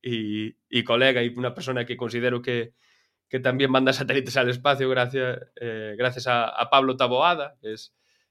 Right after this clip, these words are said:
es abogado societario aquí en, en Pontevedra y,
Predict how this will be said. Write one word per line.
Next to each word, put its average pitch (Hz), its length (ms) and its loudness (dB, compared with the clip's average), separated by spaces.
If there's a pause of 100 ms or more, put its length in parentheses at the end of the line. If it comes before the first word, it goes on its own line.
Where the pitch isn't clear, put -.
es - 100 -12
abogado 117 280 2
societario 113 500 0
aquí 110 160 -4
en, 101 420 -8 (140)
en 110 140 -8
Pontevedra 117 580 0
y, 101 420 -10